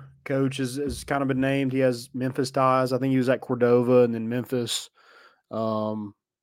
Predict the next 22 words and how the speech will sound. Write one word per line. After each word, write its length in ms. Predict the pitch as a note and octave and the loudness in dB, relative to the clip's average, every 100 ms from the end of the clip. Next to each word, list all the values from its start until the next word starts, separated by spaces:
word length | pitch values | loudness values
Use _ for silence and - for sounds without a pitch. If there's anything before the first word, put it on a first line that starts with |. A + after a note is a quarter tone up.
| _ _ _ _ _ _ _ | _ _ _ _ _ _ _
I'm 400 | - - - _ | -18 -18 -20 _
trying 160 | - C3+ | -2 0
to 80 | A#2 | 0
think. 160 | A2+ | -6
The 60 | G2 | -6
Oregon 440 | - C3+ C#3 C#3+ | 0 2 4 4
running 300 | C#3 C#3 C#3 | 4 4 4
back 300 | C3+ C#3 C3 | 4 4 4
also 320 | B2 B2 C#3 B2+ | 2 0 0 2
has 300 | C3 C3 C3 | 2 2 0
some, 380 | C3+ B2+ B2 A#2+ _ _ _ _ _ _ _ | -4 -4 -4 -8 _ _ _ _ _ _ _
um, 420 | - G#2+ G#2+ G#2+ G#2 _ _ _ _ | -10 -8 -8 -10 -14 _ _ _ _
ties 460 | C3+ A#2 A#2 A#2+ - | -2 2 2 -2 -6
to 320 | C3 A#2 A2+ | -2 -2 -2
the 100 | A2 | -4
Memphis 400 | A2+ A2+ B2 A2 | -6 -6 -6 -4
area. 500 | A#2 A#2 A#2 A#2 A2+ _ _ _ _ _ _ _ _ _ _ - | -4 -2 -2 -4 -6 _ _ _ _ _ _ _ _ _ _ -6
Uh, 200 | A2 G#2+ | -4 -2
Matt 300 | A2 C3 B2+ | 2 2 2
Merritt 340 | A2+ A#2 B2+ A2+ | 0 0 0 0
was 460 | B2+ A#2+ A2 - - | -2 -2 -4 -8 -8
an 260 | G#2+ G#2 | -10 -10